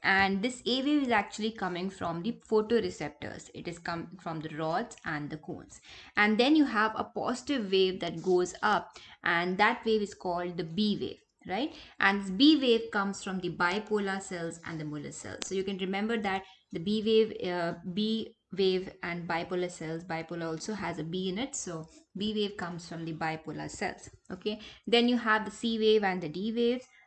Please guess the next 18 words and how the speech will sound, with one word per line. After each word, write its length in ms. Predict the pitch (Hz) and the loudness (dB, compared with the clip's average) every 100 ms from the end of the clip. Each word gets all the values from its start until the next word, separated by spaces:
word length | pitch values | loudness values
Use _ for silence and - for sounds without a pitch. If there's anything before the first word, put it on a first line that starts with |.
| - | -6
and 280 | 185 185 185 | -2 0 2
then 140 | 196 | 2
you 80 | 196 | 0
have 260 | 196 180 170 | 0 -2 -2
the 120 | 180 | -4
oscillatory 680 | 170 170 - 175 170 - 175 | -4 -8 -6 -6 -6 -8 -10
potential. 560 | 165 - - - - - - - - | -8 -10 -12 -12 -14 -16 -20 -20 -2
The 100 | 233 | 6
oscillatory 540 | 233 285 311 320 285 262 | 8 8 6 4 4 2
potentials 640 | 208 190 190 190 202 202 | 2 2 0 0 -2 -2
are 200 | - 170 | -2 -2
these, 460 | 170 175 175 175 - | -4 -6 -6 -8 -8
you 100 | 185 | -6
know, 240 | 220 262 - 170 | -2 -4 -4 -2
wave, 320 | 185 190 190 - 185 | 4 4 2 -4 -12
small, 360 | - 254 277 | -4 0 0
small 300 | 277 247 233 | 0 0 0
wavelets, 760 | 185 180 175 175 226 370 - | 2 0 0 0 -2 -2 -8